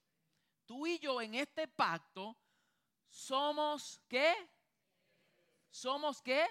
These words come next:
Escucha esa palabra.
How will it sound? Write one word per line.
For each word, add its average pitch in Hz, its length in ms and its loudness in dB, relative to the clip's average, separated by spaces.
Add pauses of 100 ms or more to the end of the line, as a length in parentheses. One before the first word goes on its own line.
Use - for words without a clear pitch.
(3750)
Escucha - 240 -20
esa 151 140 -10
palabra. 170 400 -4